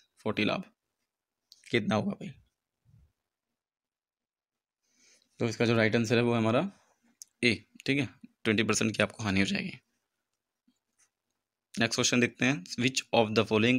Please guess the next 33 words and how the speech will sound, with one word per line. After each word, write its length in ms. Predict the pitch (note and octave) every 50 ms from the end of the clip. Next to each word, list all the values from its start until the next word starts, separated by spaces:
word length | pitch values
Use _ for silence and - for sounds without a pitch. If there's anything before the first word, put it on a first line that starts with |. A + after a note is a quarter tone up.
| A#2+ A2
words 220 | G#2 G#2+ G#2+ - - -
can 240 | - - A2 G#2+ G#2+ G#2+ G2+ - _ - G#2+
meet 300 | G#2 G#2+ B2+ C#3 C#3 -
from 260 | - - A2 G#2+ G#2+ C3 C3+ - - - - - _ _
letters 440 | A#2 A2 A2 G2+ G2 - C3 - D#3+ B2
of 140 | A#2 G#2+ G#2+
the 120 | A2 A2 G2+
word 200 | G2+ G#2 A2 A#2 A#2 -
beautiful 440 | - A#2 A2+ G#2 A#2+ - - B2 B2+ - - -
if 120 | B2+ A#2 - _ _ _ _ _ _ _ _ _ _ _ _ _ _ _ _ _ _ _ _ _ _ _ _
each 300 | C3 C#3 D3 D3 - - - - _ _ -
letter 240 | A2 G#2 G2 A2 A2+
can 220 | A2 - A2 A2 G#2+ G#2 -
used 260 | - - A2 A2 - -
only 280 | A2+ G2+ - - A2+ A2 - - -
once? 240 | - - - - - - _ - - - - - - _ -
ये 120 | A#2+ B2
पूछ 220 | A#2+ A#2 A2+ A2 -
रहा 100 | A#2+ A#2+
है 60 | A#2+
कि 160 | A2 C3 B2+
इस, 100 | A#2+ A#2+ - - - _ _
ये 120 | C3 B2+ C3
जो 100 | B2 A#2
है 60 | G2+
ना, 100 | G#2+ C3
ये 160 | D#3+ F3 D#3+ A2+ G2 - _ _ _ - _ _ _ _ _ _ _
ब्यूटीफुल, 460 | - B2 A#2+ A2 A#2+ A2 A#2 G#2 F#2 - _ - - - - _ -
इस 120 | C3 A#2
ब्यूटीफुल 420 | A#2 A#2+ C3 B2+ C#3 C3+ - C3+ B2+
वर्ड 220 | A#2 A#2+ A#2+ A#2+
में 140 | A2 A2 A2
से 180 | G2+ - A2 G#2